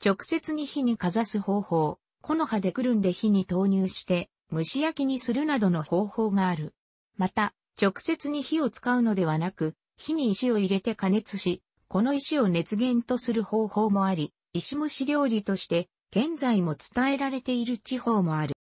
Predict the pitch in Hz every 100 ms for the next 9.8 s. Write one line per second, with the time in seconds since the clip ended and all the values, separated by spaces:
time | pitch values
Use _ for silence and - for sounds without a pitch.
0 | _ _ - - _ - 220 320 330 294
1 | 269 202 180 254 226 233 240 - - 185
2 | 214 160 156 254 254 180 - 170 175 160
3 | - _ _ - 269 339 294 233 180 170
4 | 196 196 - - - _ _ 170 214 294
5 | 294 269 247 - 254 - 190 160 - -
6 | - _ _ _ _ 262 320 339 262 208
7 | 254 220 233 240 - - 208 202 185 -
8 | 165 214 262 247 226 254 254 190 175 190
9 | 214 254 226 175 156 175 -